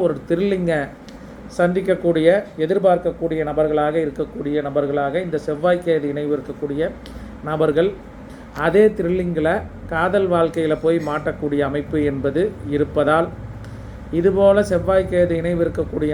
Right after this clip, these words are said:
நபர்கள் சரியான வழிகாட்டுதலுடன் அவசரப்படாமல் தன்னுடைய வாழ்க்கைக்கு ஏற்ற வாழ்க்கை துணையை ஜாதக ரீதியாக தேர்ந்தெடுத்து,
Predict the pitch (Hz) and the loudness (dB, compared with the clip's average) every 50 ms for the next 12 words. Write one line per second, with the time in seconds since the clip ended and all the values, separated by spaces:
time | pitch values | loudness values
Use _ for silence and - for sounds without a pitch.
0 | 143 147 139 151 156 147 156 175 208 202 - - - - - - - - - - | -2 -2 0 0 2 2 2 2 0 0 -4 -8 -12 -14 -14 -14 -14 -14 -14 -16
1 | - - - - - 170 165 170 170 170 170 180 185 175 160 160 160 160 165 160 | -16 -16 -10 -4 -2 0 4 4 4 4 4 2 2 2 0 2 2 2 2 2
2 | 151 - 151 139 151 147 147 147 170 180 202 - - - - - - - - - | 2 0 -2 0 0 0 2 2 0 0 -2 -4 -8 -12 -12 -14 -14 -14 -16 -14
3 | - 139 147 156 170 170 - 185 170 170 - 165 156 156 156 156 151 156 170 202 | -10 -6 -2 -2 0 0 2 2 2 2 0 0 0 0 0 0 0 0 -2 -2
4 | 202 - - - - - - - - - - - - - 170 165 165 165 165 160 | -4 -6 -8 -10 -10 -10 -10 -10 -10 -10 -10 -10 -6 -4 -2 0 0 2 4 4
5 | 160 156 156 156 151 147 147 - - - - 151 156 165 175 175 175 180 175 175 | 4 6 6 4 4 2 0 -4 -6 -6 -2 0 2 2 2 2 2 0 0 0
6 | - - 165 151 147 147 151 160 165 160 - 180 175 180 170 156 151 156 156 156 | 0 -2 -2 0 2 4 4 4 2 2 2 2 2 2 4 2 2 2 0 0
7 | 165 160 147 - 151 143 151 151 151 151 147 143 135 143 143 151 156 170 156 156 | -2 -4 -4 -4 -4 -2 -2 0 0 2 0 0 0 0 2 2 4 4 2 2
8 | 151 151 151 143 151 151 151 151 156 156 147 - 143 147 147 143 143 143 131 135 | 2 2 2 2 4 4 4 4 4 2 0 2 2 2 2 2 0 -2 -2 -2
9 | - - - 160 | -4 -4 -2 -2